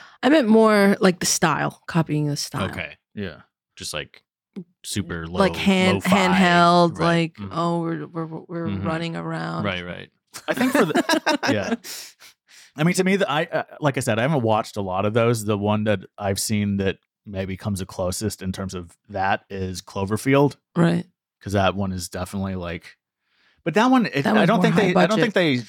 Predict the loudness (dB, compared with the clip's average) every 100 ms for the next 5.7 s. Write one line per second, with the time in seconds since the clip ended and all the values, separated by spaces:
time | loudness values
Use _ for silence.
0 | -14 -8 -2 0 2 2 2 0 0 2
1 | 2 2 0 -2 -4 -6 -8 -8 -4 -6
2 | 0 0 0 -8 _ _ -4 -2 -4 -2
3 | 0 0 0 0 -2 -8 -14 -12 -10 -8
4 | -6 -8 -4 -2 -2 0 0 0 0 2
5 | 2 0 0 0 2 0